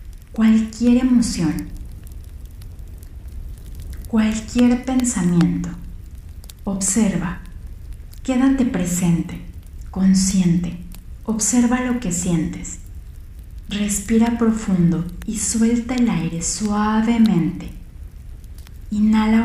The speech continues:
una vez más y exhala. Cuando estés listo, lista,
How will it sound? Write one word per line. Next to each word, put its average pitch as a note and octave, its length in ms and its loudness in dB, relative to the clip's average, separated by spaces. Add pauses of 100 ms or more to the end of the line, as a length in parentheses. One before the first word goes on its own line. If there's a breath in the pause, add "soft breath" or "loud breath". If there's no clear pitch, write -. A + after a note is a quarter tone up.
una G3+ 220 6
vez F3 260 0
más G3+ 440 2 (420)
y A3 200 4
exhala. F3+ 580 0 (1300)
Cuando A#3+ 280 8
estés C#4+ 400 -2
listo, F#3+ 420 0 (520)
lista, G#3+ 580 2